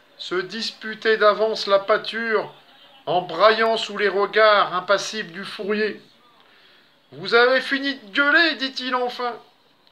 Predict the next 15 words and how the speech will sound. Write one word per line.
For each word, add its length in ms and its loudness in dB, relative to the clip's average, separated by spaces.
Je 140 0
vais 260 2
distribuer. 840 -2
Troisième 580 0
escouade, 720 2
celui-là. 840 2
Quatrième 580 0
escouade, 800 2
cinquième. » 960 0
Il 220 -14
n'eut 200 -8
pas 140 4
le 140 0
temps 200 0
d'achever, 720 2